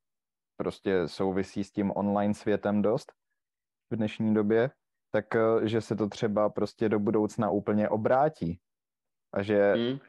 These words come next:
Speaker 1: každej bude, eh, už jakoby s tím tak srozuměnej, že ty data budou jako všude přítomný o všech,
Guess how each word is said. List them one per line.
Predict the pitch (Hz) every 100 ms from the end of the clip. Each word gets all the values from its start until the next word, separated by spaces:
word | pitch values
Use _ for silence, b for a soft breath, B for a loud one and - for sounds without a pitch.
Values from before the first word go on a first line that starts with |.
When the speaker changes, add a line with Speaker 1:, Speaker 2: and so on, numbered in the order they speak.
| _
Speaker 1:
každej | - 107 104 104 101
bude, | 95 107 104 107 104 - b b b _ -
eh, | 107 104
už | 104 -
jakoby | 110 - 98 104 101 98 -
s | -
tím | - 110 107 104 - _
tak | - 104
srozuměnej, | - 117 107 113 110 107 107 104 113
že | 113 110 107 - _ _ _
ty | 113
data | 110 101
budou | 101 104 104 104
jako | 104 101 110 107
všude | - - - 117 113
přítomný | 110 113 104 117 117 113 117
o | 104
všech, | - 117 110 151